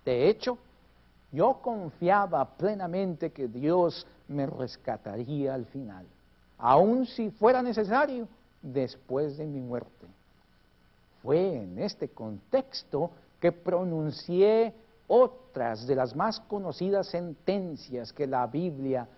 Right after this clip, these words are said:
me atribuye. Me refiero a aquella que se encuentra en el capítulo diecinueve, empezando con el versículo veinticinco. Estoy seguro que más de una persona de ustedes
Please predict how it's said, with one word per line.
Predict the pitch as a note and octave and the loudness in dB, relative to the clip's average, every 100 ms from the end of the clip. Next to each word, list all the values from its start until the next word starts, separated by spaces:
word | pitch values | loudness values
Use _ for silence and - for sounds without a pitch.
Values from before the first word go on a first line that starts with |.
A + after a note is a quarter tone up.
| _ | _
me | B2+ A#2+ A#2 | -10 -8 -6
atribuye. | A#2 - C3 G#2+ A2+ G2+ G2 - _ _ _ _ _ _ _ _ _ _ - | -6 -6 -10 -8 -8 -8 -12 -20 _ _ _ _ _ _ _ _ _ _ -10
Me | F3+ | -8
refiero | F3 F3+ - A3 B3+ A3 D#3+ | -6 -6 -4 -2 0 4 2
a | |
aquella | D3+ G3 G#3+ G3+ F#3 | 2 2 2 2 -4
que | C#3+ | -6
se | D#3+ | -8
encuentra | C#3+ - E3+ F#3 F3+ E3 F#3 F3 - - - | -8 -4 -2 -2 -4 -8 -2 -2 -4 -10 -8
en | D3 | -2
el | D#3 | -2
capítulo | - C#3 D#3 E3 D#3 | -2 -4 -4 -8 -6
diecinueve, | D3 C3 C3+ B2+ B2+ C#3 C3+ C3 B2 - - | -4 -4 -4 -6 -2 -2 0 -2 -4 -8 -14
empezando | C3+ - B2+ B2+ B2 A#2 | -10 -6 -4 -4 -6 -8
con | - A#2 | -8 -10
el | A2 | -10
versículo | A2+ A2 - - G#2 G#2+ G2 | -10 -12 -14 -14 -12 -10 -10
veinticinco. | G2+ G2 - B2 - G3 D3 - F2+ _ _ _ _ _ _ - | -12 -14 -12 -12 -10 -10 -12 -18 -20 _ _ _ _ _ _ -4
Estoy | F3+ - G#3 A3+ | -2 6 8 8
seguro | - F#3 D#3+ C4 B3+ | 4 -2 0 0 0
que | F#3 | 0
más | F3+ B3 A3 | 0 0 0
de | F3+ | -2
una | A3+ A#3 | -2 -4
persona | A3 G3 - - B3 C#4 A2+ C3 - _ _ _ _ | -4 -8 -10 -4 -2 0 -2 -6 -10 _ _ _ _
de | C#3 D#3+ | -2 0
ustedes | D3+ - B3 A#3+ A2+ C3+ - | 0 0 0 0 0 -2 -2